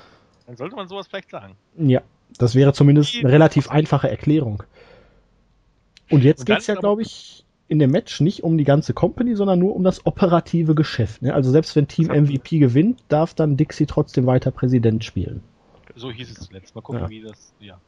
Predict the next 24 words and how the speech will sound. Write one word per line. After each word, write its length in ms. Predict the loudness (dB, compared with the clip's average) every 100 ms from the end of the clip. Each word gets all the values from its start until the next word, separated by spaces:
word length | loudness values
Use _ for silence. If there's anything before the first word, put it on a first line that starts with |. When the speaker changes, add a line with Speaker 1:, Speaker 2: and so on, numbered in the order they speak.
| _
Speaker 1:
also 220 | -20 -20 -20
wird 160 | -20
so 120 | -20 _
werden. 140 | _ _ _ _ _ _ _
Und 180 | -18 -10
der 80 | -6
nächste 260 | -6 -8
Punkt 220 | -14 -16
ist 120 | -14 -14
ja, 240 | -12 -14 _ _ _ -20 _ _ _ _ _ -20
Storyline-technisch 840 | -18 -10 -8 -4 -6 -6 -10 -12 -16
ist 180 | -20 -16
es 120 | -12
dann 180 | -10 -8
so, 180 | -8
dass 160 | -8 -10
beide 300 | -10 -8 -8
quasi 260 | -10 -10 -10
fünfzig 300 | -14 -14 -14
Prozent 320 | -12 -12 -16
haben. 120 | -20 _ -18 -18 -20 -20 -20 -20 -18 -18 -16
Bisher. 300 | -12 -12 -12 _ _ _ _ _ -12 -12 -12 _ _ _ -18
Also 160 | -14
beide 540 | -6 -2 0 0 -4